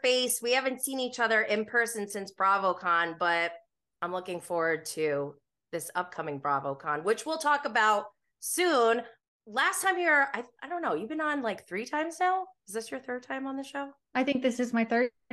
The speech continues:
Speaker 2: time, yes. Third time's the
Speaker 1: Yeah.
Speaker 2: charm.
Speaker 1: And one of the first times you told the whole story about how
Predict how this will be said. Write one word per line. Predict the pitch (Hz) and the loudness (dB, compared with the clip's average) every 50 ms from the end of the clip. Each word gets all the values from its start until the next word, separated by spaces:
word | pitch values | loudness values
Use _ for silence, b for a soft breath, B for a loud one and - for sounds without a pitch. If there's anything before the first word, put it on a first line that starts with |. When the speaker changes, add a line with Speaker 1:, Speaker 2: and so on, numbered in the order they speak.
| 233 | -4
Speaker 2:
time, | - 233 240 247 226 202 | 0 0 2 2 2 2
yes. | 202 240 247 190 185 - - | 2 0 0 -2 -4 -8 -6
Third | - 208 202 208 | -4 -4 -2 0
time's | 226 226 214 202 | 0 0 0 2
the | 247 240 | 2 4
Speaker 1:
Yeah. | 220 | 4
Speaker 2:
charm. | 208 214 226 190 160 - - - - B B B B B | 4 4 2 0 0 -4 -10 -18 -20 B B B B B
Speaker 1:
And | 220 240 247 | 2 4 4
one | 262 302 | 4 4
of | 370 370 | 4 4
the | 381 370 370 - | 2 2 2 6
first | 294 302 339 381 359 - - | 6 6 6 6 2 -2 -2
times | 269 262 233 214 214 208 208 214 208 - - | 0 2 4 4 4 2 0 -2 -4 -8 -12
you | - 190 220 240 240 | -14 -12 -10 -10 -8
told | 233 - 254 247 247 | -4 -2 0 0 2
the | 214 208 | 0 0
whole | 202 - 220 214 | 0 0 0 0
story | 214 214 - - 202 196 190 185 180 175 175 170 - | 0 -2 -2 -2 0 2 2 2 2 0 0 0 0
about | 165 170 156 170 170 160 160 156 - | -2 0 2 2 4 4 2 2 -2
how | - - 185 185 175 175 170 165 165 160 | -2 0 2 4 6 6 6 6 4 0